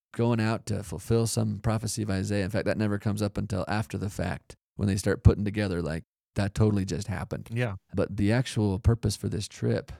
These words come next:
Speaker 1: was help. <laughs> Joseph does not feel at all confident to do this. He doesn't know the language on the plates.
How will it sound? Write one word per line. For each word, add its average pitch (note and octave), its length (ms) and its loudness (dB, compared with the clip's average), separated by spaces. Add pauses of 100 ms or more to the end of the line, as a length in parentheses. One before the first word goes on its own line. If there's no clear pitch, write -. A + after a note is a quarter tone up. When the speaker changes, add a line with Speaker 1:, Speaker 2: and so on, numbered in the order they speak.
(160)
Speaker 1:
was G2 840 0 (200)
help. C3 480 4 (340)
<laughs> - 360 -18
Joseph C3 460 2
does A#2+ 160 0
not A#2 360 0
feel A2+ 340 0
at G#2+ 160 2
all G#2 220 0
confident G2 560 -2 (200)
to G2 100 -2
do G#2 160 2
this. G2 140 2
He G#2+ 60 0
doesn't A#2 220 0
know F#2+ 160 0
the A2+ 180 0
language A2 340 0
on A2 100 -2
the G#2+ 80 -2
plates. G#2 540 -2